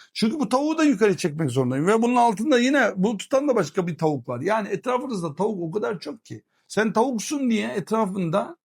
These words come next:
hevesli bir sürü insan var. Yapamazsın, beceremezsin. Sende yok. Tamam mı? Dolayısıyla yetmiş iki saat içerisinde aldığın kararı yerine getirdin, getirdin. Yoksa o işin adını koymadın mı kalır o iş.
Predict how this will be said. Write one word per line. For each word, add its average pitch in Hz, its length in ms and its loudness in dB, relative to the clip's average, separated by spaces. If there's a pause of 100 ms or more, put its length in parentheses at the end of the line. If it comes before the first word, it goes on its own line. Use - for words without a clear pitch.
(140)
hevesli 247 720 -2 (380)
bir 294 100 2
sürü 277 280 -6
insan 311 400 -2
var. 170 160 -8 (200)
Yapamazsın, 208 580 0
beceremezsin. 175 680 -2 (300)
Sende 240 320 2
yok. 180 240 0 (300)
Tamam 370 260 -8
mı? 135 160 -8 (520)
Dolayısıyla 277 680 0 (680)
yetmiş 202 380 2
iki - 120 -10
saat 262 340 2
içerisinde 175 640 0
aldığın 277 460 2
kararı 254 260 4
yerine 269 300 2
getirdin, 294 500 -2
getirdin. 175 440 0
Yoksa 285 440 0 (200)
o 302 280 -2
işin 302 420 -2
adını 226 360 -2
koymadın 247 520 0
mı 277 120 -6
kalır 180 260 -2
o 113 120 -6
iş. - 260 -20